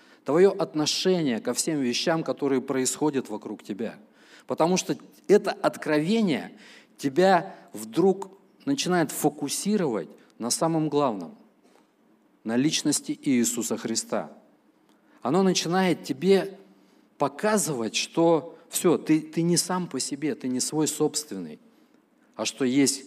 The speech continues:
г-, появился кто-то в твоей жизни, который начинает просто благословлять тебя, начинает просто показывать правильное направление в твоей жизни,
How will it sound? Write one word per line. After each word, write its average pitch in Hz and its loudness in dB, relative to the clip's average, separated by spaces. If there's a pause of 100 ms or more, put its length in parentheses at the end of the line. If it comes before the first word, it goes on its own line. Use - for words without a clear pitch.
г-, 120 -2
появился 139 2
кто-то - 0
в 113 -6
твоей 120 -2
жизни, 113 -4 (380)
который 127 -2
начинает 135 0 (1040)
просто 131 -2
благословлять 120 -2
тебя, 82 -12
начинает 127 -4
просто 143 0
показывать 131 0
правильное 131 2
направление 127 0
в - -8
твоей 107 -4
жизни, 104 -6